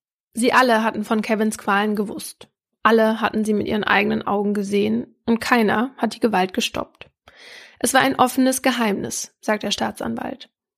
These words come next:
"Das war eigentlich gar keine Klasse, sondern eine Bande. Jeder wollte dazugehören und deshalb hat auch jeder zugeschlagen", sagt einer der Verteidiger. Einer der Schüler hatte Kevin vor kurzem einen Brief geschrieben.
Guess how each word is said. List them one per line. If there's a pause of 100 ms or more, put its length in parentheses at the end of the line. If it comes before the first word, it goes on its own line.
(440)
"Das
war
eigentlich
gar
keine
Klasse,
sondern
eine
Bande. (140)
Jeder
wollte
dazugehören (300)
und
deshalb
hat
auch
jeder
zugeschlagen", (300)
sagt
einer
der
Verteidiger. (1200)
Einer
der
Schüler
hatte
Kevin
vor
kurzem
einen
Brief
geschrieben.